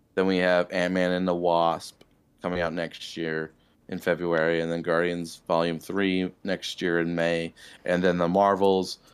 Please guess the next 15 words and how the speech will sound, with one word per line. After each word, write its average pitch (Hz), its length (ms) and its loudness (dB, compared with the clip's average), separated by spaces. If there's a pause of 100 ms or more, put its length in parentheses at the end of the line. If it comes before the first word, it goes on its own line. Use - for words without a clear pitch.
(260)
next 92 340 -4
year 87 160 0
in 85 100 -4
July, 85 400 0
and 85 160 -6
then 82 160 -4
Fantastic 82 640 -4
Four, 80 340 -4
which 85 260 -8
is 69 200 -8
supposed - 500 -8
to - 100 -10 (160)
end 87 320 -2
Phase 82 440 0
Four. 82 520 -4